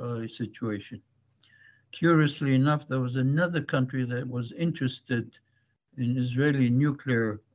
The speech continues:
uh, involvement, and that was Iran, under the Shah. But the decision in Israel was not to provide any assistance in that matter.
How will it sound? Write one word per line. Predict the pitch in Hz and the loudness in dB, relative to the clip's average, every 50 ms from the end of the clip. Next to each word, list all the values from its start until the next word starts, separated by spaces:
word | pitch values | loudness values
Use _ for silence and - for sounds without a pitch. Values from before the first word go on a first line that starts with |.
| _ - 117 | _ -14 -10
uh, | 117 110 110 110 110 107 107 107 107 107 117 - _ _ _ _ _ _ _ _ | -8 -6 -6 -6 -4 -4 -6 -6 -8 -10 -12 -14 _ _ _ _ _ _ _ _
involvement, | - 123 113 117 120 131 156 165 170 165 175 170 175 175 165 160 - | -6 -2 0 2 4 4 6 4 4 4 0 -2 0 -2 -2 -4 -6
and | 131 123 123 123 | -6 -4 -2 -2
that | 135 127 139 | -2 -4 -2
was | 135 127 131 131 131 - - - - _ _ _ _ - 151 | -2 0 0 0 0 -4 -8 -14 -18 _ _ _ _ -4 0
Iran, | 135 127 127 117 113 107 98 101 - _ _ _ _ _ _ _ _ _ - | 2 2 2 2 2 0 -4 -6 -10 _ _ _ _ _ _ _ _ _ -2
under | 135 135 131 131 127 | 0 2 2 2 2
the | 113 110 | 0 -2
Shah. | - - - 95 87 - _ _ _ _ _ _ _ _ _ _ _ _ _ _ _ _ _ - | -6 -6 -8 -8 -8 -10 _ _ _ _ _ _ _ _ _ _ _ _ _ _ _ _ _ -16
But | 135 131 - | -14 -10 -6
the | 135 131 | -4 -4
decision | 131 143 139 - 175 175 160 143 139 135 | -2 -4 -4 -2 0 0 2 2 2 2
in | 135 139 | 2 2
Israel | 139 131 123 135 131 127 127 | 2 0 0 0 0 0 2
was | 127 123 123 120 120 131 - _ _ 131 | 2 0 0 0 -4 -8 -12 _ _ -2
not | 123 131 135 123 - - | 0 0 0 0 -2 -6
to | 120 113 | -14 -14
provide | - - 139 117 113 120 117 113 117 117 | -12 -8 -8 -6 -2 -2 -2 -2 -2 -4
any | - 123 117 113 113 107 | -4 -2 -2 0 -2 -2
assistance | 101 - - 143 135 - - 131 120 117 110 - - - _ _ _ _ _ _ _ _ _ _ _ - | -4 -4 -4 -4 -4 -4 -2 0 0 0 0 -2 -8 -20 _ _ _ _ _ _ _ _ _ _ _ 0
in | 131 123 117 | 2 2 2
that | 113 110 - - - | 2 0 -4 -6 -8
matter. | 113 95 - - - 123 | -10 -10 -10 -12 -16 -18